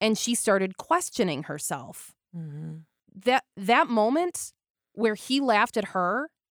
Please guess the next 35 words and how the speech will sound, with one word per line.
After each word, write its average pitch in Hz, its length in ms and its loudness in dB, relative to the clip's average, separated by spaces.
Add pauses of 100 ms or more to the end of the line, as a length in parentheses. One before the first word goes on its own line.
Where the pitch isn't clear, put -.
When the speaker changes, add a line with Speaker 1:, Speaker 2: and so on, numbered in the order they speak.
(280)
Speaker 1:
has 233 220 4
nothing 226 460 2
to 220 120 -2
do 214 180 2
with 196 180 2 (160)
her. 180 380 2
Speaker 2:
No. 131 300 -8 (120)
Speaker 1:
It 208 120 0
has 208 200 2
Speaker 2:
Mm-hmm. - 180 0
Speaker 1:
everything 240 460 0
to 202 140 -2
do 202 180 0
with 180 220 0
him 160 640 -2 (220)
and 180 180 0
who 220 200 0
he 233 320 0
thinks 180 400 -2 (180)
he 175 220 -4
is. 87 540 -4 (520)
I 202 100 4
wish 208 340 2
that - 180 -2
she - 220 -2
had 160 120 2
never 180 280 2
questioned 151 540 -6
herself - 560 -12 (360)
because 190 300 -2
she - 140 -2
didn't 202 280 2
do 190 180 2
anything 208 440 0
wrong 175 540 0